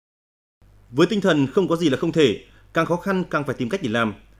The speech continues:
cộng đồng doanh nghiệp, doanh nhân đã thay đổi tư duy, cách thức làm việc, sản xuất kinh doanh, chú trọng đầu tư đổi mới công nghệ, thiết bị, xây dựng hình ảnh, thương hiệu để doanh nghiệp đủ sức đứng vững và vươn ra thị trường lớn, vượt qua thách thức, đón nhận những cơ hội mới. Cùng với đó, các doanh nghiệp, doanh nhân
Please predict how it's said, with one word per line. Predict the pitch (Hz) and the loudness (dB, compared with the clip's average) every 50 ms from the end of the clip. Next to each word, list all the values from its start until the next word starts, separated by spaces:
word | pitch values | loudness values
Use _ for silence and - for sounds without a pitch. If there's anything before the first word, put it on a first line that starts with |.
| _ _ _ _ - | _ _ _ _ -2
cộng | 202 196 | 0 2
đồng | 180 151 147 | 2 2 2
doanh | 185 208 180 | 2 2 2
nghiệp, | - - - - | 2 2 0 0
doanh | 175 175 | -2 0
nhân | 175 165 165 147 - | 2 0 0 -2 -4
đã | - 151 | -6 -4
thay | - 180 156 | -2 0 0
đổi | 127 101 | 0 0
tư | - 151 | 0 0
duy, | 143 135 156 156 147 139 - - | 0 2 2 2 2 2 -2 -4
cách | 196 190 | -6 -6
thức | - 190 151 | -4 -2 -2
làm | 135 117 | 0 2
việc, | 120 131 120 - - - - - - | 4 2 2 2 -2 -20 -20 -16 -6
sản | - 165 131 | -2 -2 0
xuất | - 208 202 | 2 0 0
kinh | - 165 143 | 0 0 2
doanh, | 147 151 143 135 131 - - - - - | 2 2 2 0 -2 -6 -16 -20 -12 -6
chú | - 175 | -4 -2
trọng | 180 226 165 156 | 0 0 2 4
đầu | 147 135 139 | 2 2 4
tư | 175 175 | 2 2
đổi | 165 135 104 | 2 2 2
mới | 107 127 | 0 0
công | - 165 151 | -2 0 2
nghệ, | 147 135 - - | 2 0 0 0
thiết | 196 185 | -2 0
bị, | 156 143 143 139 - - - - _ _ | 2 2 2 2 -2 -8 -20 -20 _ _
xây | - - 202 196 | 0 4 4 4
dựng | 165 180 160 | 4 4 0
hình | 131 139 151 | 0 0 0
ảnh, | 147 123 101 - - | 0 -2 -2 -2 -2
thương | 185 180 | -2 0
hiệu | 151 151 135 - - - | 2 0 0 -2 -4 -4
để | - 131 117 | 0 0 0
doanh | - 165 | 0 2
nghiệp | 170 143 120 - | 2 0 0 2
đủ | 156 131 110 | 0 -2 -2
sức | - 226 214 - | -2 -4 -4 -4
đứng | 143 165 | -2 -2
vững | 143 170 160 196 226 - | -2 -2 -2 -2 -4 -4
và | 127 117 | -2 -2
vươn | 120 147 143 127 | 0 0 0 0
ra | 139 - | -2 -4
thị | 139 117 | -4 -4
trường | 123 113 110 | -4 -2 2
lớn, | 113 110 123 190 226 - - _ _ _ - - - _ - | 2 2 2 0 -2 -10 -14 _ _ _ -20 -20 -20 _ -4
vượt | 139 160 170 165 - | 0 2 2 2 0
qua | 185 185 | -2 -4
thách | 202 208 202 | -4 -2 -2
thức, | 247 247 247 - - - - _ - | -2 -4 -4 -8 -20 -20 -20 _ -10
đón | - 143 143 170 | -4 -2 0 2
nhận | 202 202 131 131 | 2 2 2 0
những | 151 170 | -4 -2
cơ | 165 180 | -2 0
hội | 160 151 131 | 0 2 2
mới. | 120 117 117 156 214 226 - _ _ _ _ _ _ _ _ _ - - - - - | 2 2 2 2 0 -4 -12 _ _ _ _ _ _ _ _ _ -20 -20 -20 -10 -6
Cùng | 160 135 | -4 -2
với | 143 147 | -2 0
đó, | 135 117 131 165 | 0 0 -2 -2
các | - 214 208 | 0 -2 -2
doanh | 170 175 | 0 0
nghiệp, | 160 147 127 - - - | 0 0 0 0 -4 -6
doanh | 117 170 170 165 | -4 -2 2 2
nhân | 165 160 156 | 2 2 2